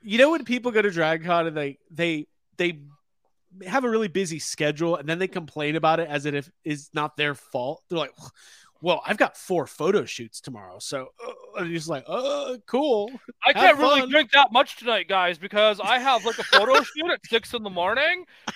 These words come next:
Speaker 2: I
Speaker 3: And
Speaker 2: gotta
Speaker 3: then a
Speaker 2: be there 'cause
Speaker 3: panel?
Speaker 2: that's when the photographer. Yeah, I got a panel. I gotta be at. Like, shut up. Give me a break.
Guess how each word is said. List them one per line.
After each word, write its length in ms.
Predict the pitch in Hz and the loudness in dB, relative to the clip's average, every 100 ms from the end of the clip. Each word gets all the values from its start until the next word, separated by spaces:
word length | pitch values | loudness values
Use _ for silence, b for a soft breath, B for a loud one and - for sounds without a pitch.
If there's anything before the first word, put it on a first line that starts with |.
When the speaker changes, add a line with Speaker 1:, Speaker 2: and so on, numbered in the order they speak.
| B | B
Speaker 2:
I 100 | 220 | -2
Speaker 3:
And 80 | 254 | 4
Speaker 2:
gotta 160 | 320 359 | 4 4
Speaker 3:
then 40 | |
a 20 | |
Speaker 2:
be 80 | 381 | 2
there 120 | 349 | 4
'cause 180 | 311 339 | 6 6
Speaker 3:
panel? 180 | 302 349 | 6 6
Speaker 2:
that's 220 | 330 285 _ | 6 2 _
when 180 | 269 247 | -10 -10
the 60 | |
photographer. 560 | - 233 240 269 - 339 | -10 -4 -4 -4 -8 -10
Yeah, 160 | 208 165 | -8 -8
I 60 | |
got 140 | 147 139 | -10 -16
a 40 | |
panel. 320 | - 156 262 | -14 -14 -14
I 60 | 277 | -16
gotta 160 | 285 | -20
be 120 | 262 285 | -20 -20
at. 160 | 277 _ | -20 _
Like, 180 | 160 302 | -20 -18
shut 300 | 302 320 - | -16 -14 -16
up. 220 | 220 226 349 - _ - - _ | -16 -20 -20 -20 _ -20 -20 _
Give 100 | 320 - 294 | -20 -20 -18
me 60 | |
a 60 | |
break. 40 | 202 | -18